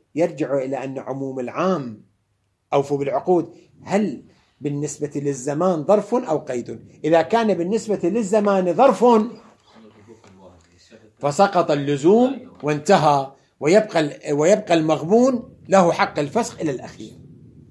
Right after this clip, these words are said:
يبقى المغبون له حق الفسخ إلى الأخير. أما لو كان عموم أوفوا بالعقود بالنسبة للزمان قيد،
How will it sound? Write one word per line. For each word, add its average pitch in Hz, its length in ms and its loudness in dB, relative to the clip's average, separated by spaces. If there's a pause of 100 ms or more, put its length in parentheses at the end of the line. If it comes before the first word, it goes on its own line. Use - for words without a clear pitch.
(200)
يبقى 196 300 4
المغبون 165 440 2
له 180 160 6
حق 196 240 0
الفسخ 165 320 -4
إلى 156 120 -6
الأخير. 113 360 -12 (420)
أما 320 320 8
لو 294 220 8
كان 185 540 4 (640)
عموم 262 560 6
أوفوا 208 420 6
بالعقود 180 760 2 (340)
بالنسبة 247 640 2
للزمان 214 640 2
قيد، 277 380 4